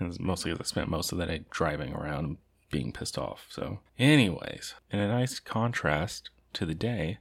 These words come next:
I really enjoyed today's movie. It was fun. Uh, we got movie number two eighty-five, so I watched nineteen eighty-five's Reanimator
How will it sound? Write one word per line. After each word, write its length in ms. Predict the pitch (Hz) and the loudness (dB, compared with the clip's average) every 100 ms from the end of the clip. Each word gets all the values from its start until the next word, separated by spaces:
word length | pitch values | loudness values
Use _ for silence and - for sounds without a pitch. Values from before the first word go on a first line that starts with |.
| - | -4
I 60 | |
really 280 | 117 143 165 | 0 2 0
enjoyed 340 | 165 151 156 151 | 0 -2 -2 -4
today's 360 | - 160 156 | -4 -2 0
movie. 380 | 165 160 90 87 _ | 0 2 0 -2 _
It 120 | - 123 | -6 -2
was 160 | 135 | -2
fun. 360 | - 143 90 78 _ | 0 2 2 -2 _
Uh, 440 | - 95 82 80 71 - _ | -2 0 0 -2 -4 -8 _
we 140 | 104 110 | -8 -2
got 180 | 104 92 | -2 0
movie 240 | 107 107 | -2 -2
number 180 | 104 101 | -4 -8
two 320 | - 113 110 | -4 0 2
eighty-five, 800 | 82 104 95 - 104 98 95 104 - | 2 0 0 0 2 4 2 0 -10
so 220 | - - 87 | -8 2 2
I 100 | 90 | 4
watched 480 | 92 82 - - - - | 2 0 -2 -8 -10 -4
nineteen 440 | 90 95 - 92 | -2 -2 0 0
eighty-five's 680 | 87 92 - 90 85 85 - | 2 0 0 0 2 0 -4
Reanimator 960 | - 87 87 95 120 78 78 80 110 | -2 -2 0 0 0 0 0 0 -2